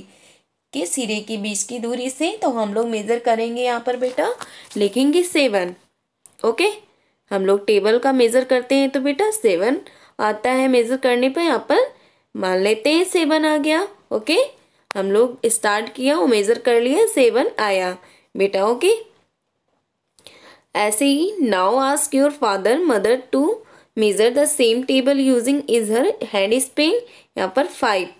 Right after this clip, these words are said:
कर देंगे। ओके, how many hand span? It's now five। ओके, do you think this is an accurate method of measurement? No। यहाँ पर no करेंगे।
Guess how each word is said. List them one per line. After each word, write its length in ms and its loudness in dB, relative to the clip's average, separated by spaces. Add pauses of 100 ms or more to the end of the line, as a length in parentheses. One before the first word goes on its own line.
कर 180 0
देंगे। 440 -4
ओके, 300 0 (400)
how 260 2
many 300 2
hand 320 2
span? 340 0 (100)
It's 220 -2
now 340 0 (340)
five। 280 0 (680)
ओके, 320 0 (800)
do 120 4
you 180 0 (100)
think 380 2
this 240 0
is 120 -4 (120)
an 260 0 (240)
accurate 540 -2
method 400 0
of 280 -2 (120)
measurement? 600 2 (300)
No। 100 2 (680)
यहाँ 180 -4
पर 180 2
no 200 2
करेंगे। 460 2